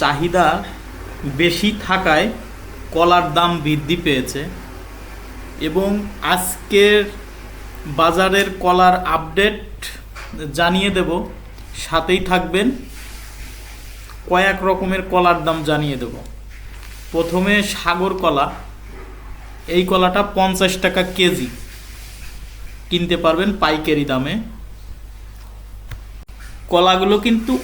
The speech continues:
অনেক বড় বড় এবং সুন্দর।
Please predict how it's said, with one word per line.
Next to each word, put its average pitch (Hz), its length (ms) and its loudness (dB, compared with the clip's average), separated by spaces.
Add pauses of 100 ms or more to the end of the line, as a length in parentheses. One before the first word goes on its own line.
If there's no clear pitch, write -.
(140)
অনেক 196 180 6 (160)
বড় 170 240 6 (120)
বড় 131 160 4 (840)
এবং 165 160 0 (120)
সুন্দর। 185 600 0